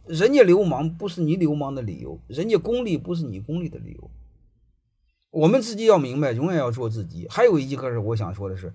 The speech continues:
优秀的人永远和多数人不一样，优秀的人永远是孤独的，优秀的人永远不要求别人理解，一旦让别人能理解，你就不优秀了，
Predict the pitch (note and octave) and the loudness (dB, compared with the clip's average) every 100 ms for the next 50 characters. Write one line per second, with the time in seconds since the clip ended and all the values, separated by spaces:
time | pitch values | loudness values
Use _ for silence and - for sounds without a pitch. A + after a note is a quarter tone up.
0 | - _ _ _ - A3+ D4+ A#3+ G#3 C#3+ | -18 _ _ _ -2 4 4 4 2 2
1 | A#2 A2+ A#2 C#3+ G3+ B2+ C3+ A#2+ G3 E3 | 0 -2 -2 -2 -2 -2 -4 -2 -2 -2
2 | G2+ F#2 G#2+ A2 - - - _ _ F3 | -6 -8 -8 -10 -12 -14 -18 _ _ -6
3 | B3 A3 E3 B2+ B2+ A#2 A#3 F3+ A2+ G2+ | -4 -2 -2 -2 -4 -4 -2 -4 -6 -8
4 | A#2 A2 G#2 - - _ _ _ _ _ | -8 -10 -10 -16 -20 _ _ _ _ _
5 | _ _ _ _ E3 B3+ A#3+ F3 D#3 C3 | _ _ _ _ -2 0 0 4 2 2
6 | A#3 G#3 B2 E3+ C3+ A2 G2+ F#2+ G2+ E2 | -2 -2 0 2 2 0 -6 -6 -8 -8
7 | D#2+ F2 G#2 - _ C#3 F3+ C#4 C4 F#3+ | -10 -14 -18 -20 _ -6 -4 2 2 4
8 | D#3 A#2 C#3 B2+ C#3 C3+ G2 F#2 G#2+ G#2 | 0 0 -2 -2 -4 -6 -6 -6 -6 -6
9 | C#3 A#2 D#2+ - - | -8 -10 -12 -14 -18